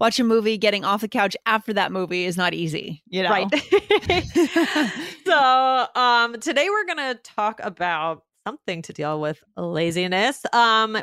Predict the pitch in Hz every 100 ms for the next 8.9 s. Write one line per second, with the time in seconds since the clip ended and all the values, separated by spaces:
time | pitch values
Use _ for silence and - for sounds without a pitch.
0 | - 254 285 285 226 190 175 196 202 175
1 | 185 180 - 190 185 - - 160 - -
2 | 214 214 220 - _ _ - 185 190 180
3 | 175 190 240 302 330 - - 262 330 214
4 | 208 208 175 - 190 175 175 170 156 156
5 | 190 190 180 156 185 190 143 175 165 147
6 | 147 156 107 131 175 170 180 165 214 220
7 | 202 175 139 165 170 165 226 208 214 196
8 | - 160 - 226 277 285 349 349